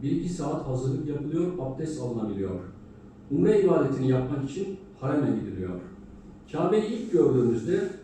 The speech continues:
dua etmek gerekiyor. Bununla ilgili bir hadis var. Kabe'yi ilk defa görenin duası makbuldür. "Ya Rabbi, yapacağım umreyi,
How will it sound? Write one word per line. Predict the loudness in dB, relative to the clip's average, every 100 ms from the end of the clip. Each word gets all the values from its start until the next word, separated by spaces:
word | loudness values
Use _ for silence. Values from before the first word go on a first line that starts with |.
| -6
dua | 0 4 4
etmek | 2 -2 -4 -2
gerekiyor. | -2 -2 -2 -6 -8 -14 -20 -20 -20 -4
Bununla | 0 2 4
ilgili | 2 2
bir | 2 2
hadis | 0 0 -2 -4
var. | -6 -8 -14 -20 -20 -20 -20 -12
Kabe'yi | -6 -2 4 6 6
ilk | 2 0
defa | -2 0 0 0
görenin | 2 2 2 0 0
duası | 0 0 0 0
makbuldür. | 0 -2 -2 0 0 -4 -8 -14 -20 -20 -20 -20 -20 -20 -14 -2
"Ya | 2 4
Rabbi, | 2 2 -2 -4 -6 -12 -4
yapacağım | -2 0 2 2 4 4
umreyi, | 4 6 4 4 0 -6